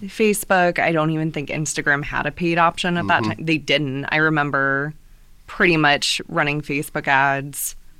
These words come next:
Speaker 1: I think, two years after
Speaker 2: Yeah.
Speaker 1: it started, being a
Speaker 2: Mm-hmm.
Speaker 1: mon-, thing that you could monetize.
Speaker 2: Yeah.
Speaker 1: So I'd been doing some of that stuff. I wrote, ooh, yeah, that was a memory.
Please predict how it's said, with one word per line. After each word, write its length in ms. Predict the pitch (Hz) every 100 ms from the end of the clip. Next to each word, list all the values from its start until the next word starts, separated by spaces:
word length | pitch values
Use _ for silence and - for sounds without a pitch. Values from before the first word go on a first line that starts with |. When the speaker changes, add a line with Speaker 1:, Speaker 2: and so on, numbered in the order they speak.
| -
Speaker 1:
I 80 | 175
think, 220 | 165 - - -
two 220 | - 147
years 480 | 143 131 135 143 151
after 340 | 131 110 95
Speaker 2:
Yeah. 60 | 139
Speaker 1:
it 80 | -
started, 540 | - 123 143 143 147 143
being 140 | 143
a 20 | 120
Speaker 2:
Mm-hmm. 60 |
Speaker 1:
mon-, 200 | 127 127 - -
thing 220 | 147 139
that 80 | 135
you 80 | 147
could 160 | 131
monetize. 680 | 120 120 139 170 180 175 180
Speaker 2:
Yeah. 180 | 110 95 - - -
Speaker 1:
So 120 | -
I'd 80 | 285
been 140 | 311
doing 220 | 269 240 220
some 180 | 190 170
of 60 |
that 220 | 165 165 -
stuff. 300 | 180 165 160
I 280 | 165 160 156
wrote, 880 | 160 160 156 156 156 - - - - - - - - - - - - - - -
ooh, 160 | 170 147 - - - - - - - - - -
yeah, 300 | 160 147 135 - - -
that 140 | - 165
was 120 | 160
a 40 |
memory. 320 | 156 151 151